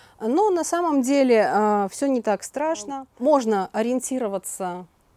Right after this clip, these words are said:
на группы зимостойкости, которые обязательно указываются, э, в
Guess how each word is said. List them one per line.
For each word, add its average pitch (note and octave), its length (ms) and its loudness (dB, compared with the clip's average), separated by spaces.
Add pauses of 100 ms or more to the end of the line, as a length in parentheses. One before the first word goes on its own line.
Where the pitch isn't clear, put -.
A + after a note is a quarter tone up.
(340)
на A3 420 -2 (100)
группы A3+ 380 -4
зимостойкости, G#3 840 -8
которые C4 340 -6
обязательно B3 520 -2
указываются, G#3+ 1040 -4 (420)
э, G3 500 -2
в G3+ 560 -2